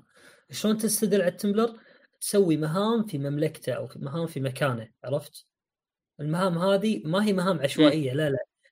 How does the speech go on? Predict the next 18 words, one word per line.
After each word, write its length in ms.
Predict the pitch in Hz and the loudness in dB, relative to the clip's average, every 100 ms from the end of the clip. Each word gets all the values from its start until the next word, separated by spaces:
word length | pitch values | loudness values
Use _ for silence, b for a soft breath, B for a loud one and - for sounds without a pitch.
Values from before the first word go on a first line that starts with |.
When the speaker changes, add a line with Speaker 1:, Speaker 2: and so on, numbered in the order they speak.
| _ _ | _ _
Speaker 1:
م-، 480 | - 156 151 143 147 | -12 -8 -6 -8 -6
مهام 380 | 151 139 196 185 | -4 0 2 2
راح 140 | 147 | -2
تدلك 560 | - 151 185 214 139 - | -6 -2 4 4 2 -2
على 120 | 139 | -6
التمبلر 380 | 135 - 165 131 | -6 -2 0 0
هذا 300 | 120 147 127 | 0 0 -2
شخصيته 580 | 120 - - 175 - 147 | -4 -6 -4 -4 -2 -2
منو 200 | 160 143 | -2 -2
بالضبط، 480 | 135 135 196 202 _ _ _ _ _ | -4 2 2 0 _ _ _ _ _
وراح 180 | 160 156 | -6 -6
توريك 560 | - 175 180 220 - 202 | -4 -4 0 -2 -2 -2
أثره 320 | 208 196 196 | 0 2 2
على 160 | 139 151 | 2 0
المكان 380 | 156 160 175 160 | 0 0 0 0
الموجود 420 | 139 135 135 131 | -2 -2 -4 -6
فيه. 220 | 123 127 _ _ _ _ _ _ _ _ | -12 -16 _ _ _ _ _ _ _ _
تمام؟ 380 | 139 139 196 | -4 -4 -4